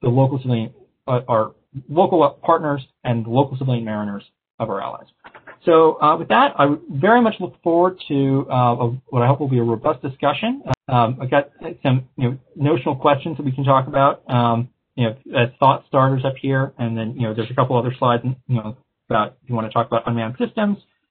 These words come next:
and then, uh, some links, um, on, on the last slide. But thank you so much for the opportunity to, uh, speak to you today, and I'm looking forward to, uh, your feedback and, and benefiting from,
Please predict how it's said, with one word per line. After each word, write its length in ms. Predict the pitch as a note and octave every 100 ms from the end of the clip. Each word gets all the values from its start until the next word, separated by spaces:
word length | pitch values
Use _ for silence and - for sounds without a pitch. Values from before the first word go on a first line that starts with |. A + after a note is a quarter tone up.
| _ _ -
and 140 | B2+
then, 320 | B2+ A#2+ A#2+ B2+
uh, 200 | A#2+ A#2
some 200 | B2+ A#2+
links, 240 | A#2+ B2 - _ -
um, 360 | B2 A2+ A2 B2 _ _ _ -
on, 320 | B2+ A2+ B2
on 120 | A2+
the 60 | A2
last 300 | G#2+ G#2 -
slide. 260 | A2 G2 -
But 100 | C3
thank 220 | G3 F#3+
you 60 | C3+
so 120 | E3+
much 160 | D#3 C#3+ -
for 240 | C3 A#2+
the 80 | B2
opportunity 560 | A#2+ B2 B2 B2 A#2 G#2 -
to, 340 | G#2+ G#2 -
uh, 80 | G#2+ -
speak 220 | C3 B2+
to 80 | -
you 60 |
today, 440 | A2+ G#2+ G#2 F#2+ - _ _ _ _
and 160 | A#2 A2+
I'm 120 | A2
looking 260 | B2+ C3 C3
forward 300 | C#3 C#3 C3
to, 300 | C#3+ C3+ C3+ -
uh, 160 | A#2
your 240 | B2 B2 B2
feedback 460 | - D#3 D#3 A#2 A#2+
and, 160 | A#2+ C3
and 80 |
benefiting 500 | B2+ B2+ B2+ C3+ C3
from, 280 | C3 B2 B2